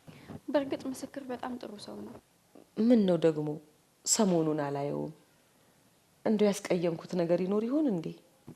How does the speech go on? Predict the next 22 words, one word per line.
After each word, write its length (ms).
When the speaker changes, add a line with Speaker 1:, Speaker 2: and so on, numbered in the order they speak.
Speaker 1:
ውይ 180
አንቺ 240
ደግሞ 220
ምን 220
አድርገሽው 380
ይቀየምሻል? 640
Speaker 2:
የራሴን 500
ስሜት 380
ሳዳምጥ 560
እንደው 220
የሱን 240
ስሜት 340
ጎድቼው 460
ከሆነ 360
ብዬ 280
ነው። 140
ምስክር 460
ከአንቺ 380
ጋራ 240
ፍቅር 360
እንዳለው 480
አውቃለሁ። 500